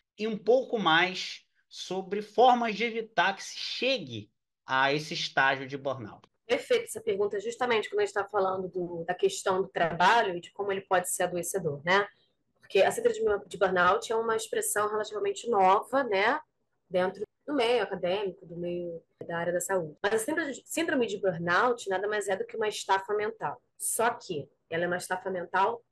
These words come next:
Speaker 2: uma estafa, né? Um cansaço mental que está diretamente ligada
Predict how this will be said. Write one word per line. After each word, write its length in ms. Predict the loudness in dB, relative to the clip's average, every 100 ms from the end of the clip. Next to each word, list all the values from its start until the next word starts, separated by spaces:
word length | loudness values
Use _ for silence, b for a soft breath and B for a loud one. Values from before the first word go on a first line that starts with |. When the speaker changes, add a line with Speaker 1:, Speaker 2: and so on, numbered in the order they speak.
| -16
Speaker 2:
uma 80 | -12
estafa, 500 | -12 0 2 2 -2
né? 140 | -6 -6
Um 100 | -6
cansaço 960 | -6 -6 -4 -2 0 2 2 0 -4
mental 560 | -6 -8 -2 -2 -2 -8
que 80 | -12
está 200 | -8 -6
diretamente 640 | -2 0 0 -2 -4 -4 -4
ligada 880 | -4 -2 0 0 -2 0 2 2